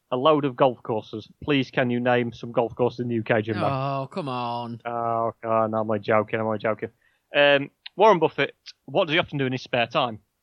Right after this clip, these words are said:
Speaker 2: I think
Speaker 1: Does
Speaker 2: he's
Speaker 1: he
Speaker 2: featured
Speaker 1: of-
Speaker 2: in one of your quizzes recently, hasn't he?
Speaker 1: Yeah, I think I, I did a question about someone bidding to have dinner with him, if you remember.
Speaker 2: Yeah.
Speaker 1: Um, but what does he do in his spare time?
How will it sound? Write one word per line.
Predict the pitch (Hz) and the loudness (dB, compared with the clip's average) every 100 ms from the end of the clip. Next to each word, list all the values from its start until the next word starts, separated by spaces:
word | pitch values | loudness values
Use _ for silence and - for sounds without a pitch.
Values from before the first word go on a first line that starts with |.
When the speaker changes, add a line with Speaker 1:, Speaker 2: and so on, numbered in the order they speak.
| - | -8
Speaker 2:
I | 160 | -4
think | - 160 | -2 -2
Speaker 1:
Does | 202 165 | -2 0
Speaker 2:
he's | |
Speaker 1:
he | 160 | 0
Speaker 2:
featured | 220 202 185 | 2 2 4
Speaker 1:
of- | 170 | 4
Speaker 2:
in | |
one | 160 | 4
of | 151 | 4
your | 147 139 | 4 2
quizzes | - 135 123 120 | 2 -2 -2 -2
recently, | 190 - 113 110 | -2 -2 -6 -6
hasn't | 160 120 | -6 -6
he? | - _ _ - | -10 _ _ -4
Speaker 1:
Yeah, | 180 | -2
I | 175 | 0
think | 240 185 | -2 -4
I, | 185 - | -6 -4
I | |
did | 160 | -8
a | 147 | -2
question | 156 - 139 | -2 0 0
about | 135 135 - | 2 2 -2
someone | - - 143 131 127 | -10 -6 0 0 0
bidding | 139 127 120 120 | 2 2 2 0
to | 127 120 120 120 _ _ - - | 4 8 8 6 _ _ -8 2
have | 127 113 - | 2 2 2
dinner | 147 | 2
with | 120 110 | 2 0
him, | 104 104 _ _ - | -2 -4 _ _ -6
if | - | 0
you | |
remember. | 110 107 110 110 _ _ _ | 2 2 0 -4 _ _ _
Speaker 2:
Yeah. | 131 139 113 113 110 110 | -4 2 4 6 6 2
Speaker 1:
Um, | 113 - _ _ _ 143 | 0 -6 _ _ _ 4
but | 156 | 6
what | 202 175 | 6 4
does | |
he | 202 | 4
do | 175 | 6
in | 151 | 6
his | - | 2
spare | - 131 | 2 2
time? | 127 131 113 | 2 0 -2